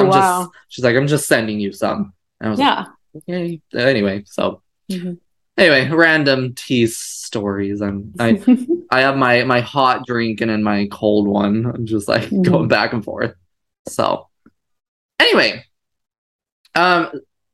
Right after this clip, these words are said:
Speaker 1: I, we kinda talked about actually comfort show for a minute with me with Wizards. Do you have a
Speaker 2: Mm-hmm.
Speaker 1: comfort show at all?
Speaker 2: I mean, I, I have so many, but I feel like my main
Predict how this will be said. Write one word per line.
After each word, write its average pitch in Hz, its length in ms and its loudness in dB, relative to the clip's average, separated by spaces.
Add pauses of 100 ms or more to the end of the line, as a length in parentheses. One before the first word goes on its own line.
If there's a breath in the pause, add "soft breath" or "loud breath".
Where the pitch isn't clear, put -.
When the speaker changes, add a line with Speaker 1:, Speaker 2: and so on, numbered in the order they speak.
(240)
Speaker 1:
I, 220 640 2
we 180 180 4
kinda 254 260 -2
talked 127 220 0
about 107 220 0
actually 110 320 -4
comfort 107 420 -6
show 107 180 -2
for 104 180 -4
a 101 60 0
minute 104 400 -2
with 107 220 -6
me 104 320 -4
with 101 200 -6
Wizards. 101 360 -2 (320 soft breath)
Do 104 80 -10
you 117 120 6
have 131 140 4
a 220 40 4
Speaker 2:
Mm-hmm. 196 100 6
Speaker 1:
comfort 185 240 0
show 160 340 -2 (500)
at 139 120 -2
all? 139 100 4
Speaker 2:
I 220 60 8
mean, 226 280 8
I, 208 340 2 (140)
I 220 140 6
have 277 140 2
so 214 240 0
many, 190 340 0
but 190 120 0
I 196 100 0
feel 240 200 0
like 233 240 2
my 208 180 0
main 196 680 0